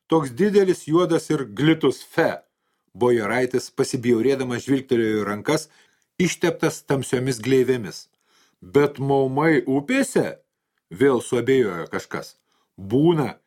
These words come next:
kitas patvirtindamas linktelėjo. "Mačiau kažkada, kaip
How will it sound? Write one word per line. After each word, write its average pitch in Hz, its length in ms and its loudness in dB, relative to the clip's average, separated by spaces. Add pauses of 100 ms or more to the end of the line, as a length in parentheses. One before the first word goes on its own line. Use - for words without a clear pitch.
(240)
kitas 120 300 -2
patvirtindamas 104 880 -2
linktelėjo. 87 520 -4 (300)
"Mačiau 185 500 2
kažkada, 139 480 -4
kaip - 260 0